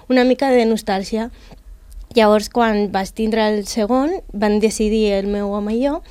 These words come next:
de, de disfrutar-lo una mica més i ja vaig deixar de treballar i he estat amb, amb ells ara,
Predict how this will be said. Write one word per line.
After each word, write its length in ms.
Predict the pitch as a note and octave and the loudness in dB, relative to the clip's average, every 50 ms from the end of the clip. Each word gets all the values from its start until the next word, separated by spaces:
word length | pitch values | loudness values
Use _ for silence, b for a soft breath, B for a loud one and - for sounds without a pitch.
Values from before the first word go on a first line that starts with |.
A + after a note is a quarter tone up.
| B B B B B B B B B B - | B B B B B B B B B B -2
de, 640 | B3+ A3 B3 A#3 A3+ A3 G#3+ G#3+ G#3 G3+ G3 - - - - _ _ _ _ _ _ - | 4 6 8 8 8 6 4 4 4 2 0 -2 -6 -10 -20 _ _ _ _ _ _ -10
de 760 | A#3 A3+ B3 A#3 G#3+ A3 G#3+ G#3+ G#3 G#3+ G#3 G#3 G3 - - - _ | 0 4 6 6 6 6 4 4 2 2 2 0 0 -2 -6 -10 _
disfrutar-lo 600 | - B3 B3 A3 - A3+ A3 - G3+ G3 G3 A3 | -4 -2 -2 -2 0 0 0 0 0 -2 0 2
una 140 | A3 A3+ A3 | 2 2 2
mica 240 | G#3 G3+ - - G3 | 0 0 -2 -4 -4
més 380 | G3+ G#3 G3 F#3 F#3 G3 - - - - | -2 -2 -4 -4 -4 -6 -8 -10 -12 -8
i 500 | - A#3+ A#3 A3 G#3+ G#3 G3+ G3+ G3+ G3+ | -2 0 2 2 2 2 0 0 -2 -2
ja 280 | G3 F#3+ F#3+ F#3+ G3 F#3+ | -2 -4 -4 -6 -6 -6
vaig 300 | G3+ F#3 F3+ - D#3 A3 | -8 -8 -8 -10 -10 -4
deixar 400 | G#3+ A3+ G#3 - - A3 G3+ G3 | -2 -2 -2 -2 -2 -4 -4 -2
de 140 | G3+ G#3 G3 | -2 -4 -4
treballar 460 | - G3 G3 G3+ G#3 A3 B3+ C4+ D4 D4+ | -4 -4 -4 -2 -2 -2 -2 -2 -2 -2
i 440 | C#4+ A#3+ G#3 G3 F#3+ F#3+ F#3+ F#3 F3 | -2 0 0 -2 -2 -4 -6 -6 -6
he 60 | F#3 | -8
estat 320 | - - - G3 F#3 - | -8 -6 -8 -6 -4 -4
amb, 540 | G#3 G3+ F#3+ F#3+ F#3 F3+ F3 E3+ D#3+ - - - - | -4 -4 -4 -4 -6 -6 -8 -8 -10 -12 -14 -18 -18
amb 260 | - G#3 G3+ F#3+ F#3 | -12 -10 -8 -8 -6
ells 280 | F3+ E3+ E3+ G3 - - - | -6 -8 -8 -8 -10 -12 -12
ara, 240 | - - - - G#3+ | -12 -12 -12 -12 -12